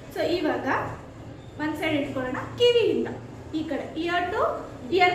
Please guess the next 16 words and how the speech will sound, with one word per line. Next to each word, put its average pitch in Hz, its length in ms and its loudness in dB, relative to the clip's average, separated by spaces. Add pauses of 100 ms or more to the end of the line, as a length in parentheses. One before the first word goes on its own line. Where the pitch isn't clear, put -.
partition. 254 460 -4 (240)
So, 359 60 -4 (140)
ಈ - 20 6 (100)
ರೀತಿ 480 240 2
step 311 200 -2
by 311 140 0
step. - 200 -2
ಇದ್ರಲ್ಲಿ 453 260 0 (100)
ತುಂಬಾ 466 440 -2 (140)
ಸ್ಟೆಪ್ಸ್‌ಗಳು - 560 -4
ಬರುತ್ತೆ. 277 280 0 (540)
ಯಾವ್ದಾದ್ರೂ 494 560 2
ನೀವು 453 120 0 (100)
ಆಡ್ 381 160 2
ಆನ್ 381 180 0
ಮಾಡ್ಕೊಳ್ಬೋದು. 277 540 0